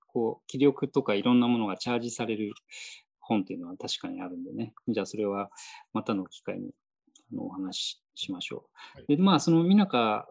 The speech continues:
Speaker 1: さんの本はね、今度、えっと、もう、えっと、オープンになってると思いますけど、
Speaker 2: うん。
Speaker 1: 言論カフェでね、その本の刊行記念の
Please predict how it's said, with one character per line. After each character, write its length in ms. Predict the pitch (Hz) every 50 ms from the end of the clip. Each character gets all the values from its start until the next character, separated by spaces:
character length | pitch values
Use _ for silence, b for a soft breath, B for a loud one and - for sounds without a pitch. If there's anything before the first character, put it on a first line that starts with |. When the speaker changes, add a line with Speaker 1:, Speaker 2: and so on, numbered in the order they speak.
| 147
Speaker 1:
さ 220 | 139 - - 135 113
ん 80 | 104
の 80 | 104 101
本 260 | - - 113 104 98
は 120 | 90 90
ね、 240 | 101 120 123 - - _ _ _
今 220 | - 151 135 113
度、 200 | 101 95 90 - _ _ _ _ _ _ - _
え 100 | 107 104
っ 60 | -
と、 100 | - 131
も 480 | 156 165 139 110 104 95 95 104 - _ _ _ _ _ _
う、 80 | 147 131
え 460 | 107 98 95 95 95 98 95 92 95 98
っ 20 |
と、 100 | - - 139
オ 100 | 143 135
ー 20 |
プ 120 | 135 - 117
ン 40 |
に 80 | 104 101
な 100 | 107 113
っ 100 | 110 - _ _
て 80 | - 101
る 140 | 92 95
と 100 | - -
思 140 | 98 95 98
い 40 | 98
ま 140 | 95 98 104
す 120 | - - -
け 80 | 113
ど、 80 | - -
Speaker 2:
う 20 | -
ん。 40 | - _ B B B B B B B B _ _ _ _ _ _ _
Speaker 1:
言 180 | 131 139 143
論 140 | 147 147 147
カ 140 | 139 151 143
フ 120 | - -
ェ 60 | 117 -
で 120 | - -
ね、 260 | 98 110 123 113 - _
そ 180 | - - - 135
の 160 | 131 135 131
本 300 | - 160 165 143 131 127
の 100 | 143 139
刊 260 | - - 123 120 117
行 200 | 117 127 120 113
記 160 | 117 - -
念 220 | 113 101 95 92 87
の 120 | - -